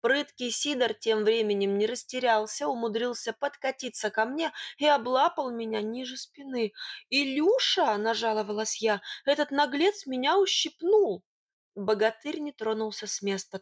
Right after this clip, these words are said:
только сложил руку козырьком и, глядя куда-то вдаль, ласково пробормотал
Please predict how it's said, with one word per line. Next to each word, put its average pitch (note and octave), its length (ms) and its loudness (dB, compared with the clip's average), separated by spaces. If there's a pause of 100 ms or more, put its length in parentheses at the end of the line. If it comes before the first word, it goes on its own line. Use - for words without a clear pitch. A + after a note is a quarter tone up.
только A3+ 380 0
сложил G3+ 540 0
руку A3 360 -2
козырьком G3+ 760 0 (320)
и, - 100 0
глядя B3+ 440 2
куда-то G3+ 460 2
вдаль, G#3+ 360 2
ласково G#3+ 560 0
пробормотал G3+ 1040 -4